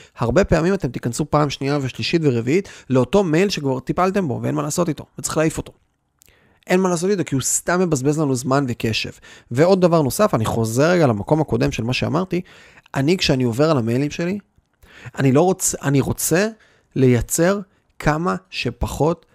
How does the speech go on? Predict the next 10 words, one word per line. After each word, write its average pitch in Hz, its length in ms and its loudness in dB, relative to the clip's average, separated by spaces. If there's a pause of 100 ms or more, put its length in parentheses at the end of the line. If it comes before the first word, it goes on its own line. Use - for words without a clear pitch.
(120)
switching 165 920 0 (320)
cost - 480 -2 (800)
בין 135 340 6
מייל 120 300 2
למייל. 104 280 -4
מה 196 120 -2
הכוונה? 98 420 -4 (320)
כשאני 151 320 0
עכשיו, 170 220 0
תחשבו, 147 500 0